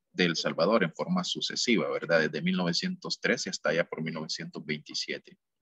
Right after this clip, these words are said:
Ven, era casi que una dinastía, ¿no? Familiar. Entonces, eh, tenían un gran control.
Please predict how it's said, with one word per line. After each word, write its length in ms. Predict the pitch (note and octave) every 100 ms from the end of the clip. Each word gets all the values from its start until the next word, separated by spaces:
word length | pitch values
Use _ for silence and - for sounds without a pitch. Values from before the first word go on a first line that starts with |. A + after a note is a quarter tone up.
| _ -
Ven, 220 | F2 F2
era 200 | E2+ -
casi 240 | E2+ -
que 120 | -
una 160 | E2+ F2
dinastía, 680 | E2 D2+ C#2+ - F2+ C#2 -
¿no? 120 | -
Familiar. 440 | - - A#1+ - - _ - - - - - - -
Entonces, 560 | G2 A#2+ A#2 C#3 C#3 _ _ _ _ _
eh, 100 | -
tenían 500 | - F2 G2 G2+ F#2+ G2+
un 100 | G2+
gran 220 | A2 G#2
control. 480 | F2+ E3+ A2 -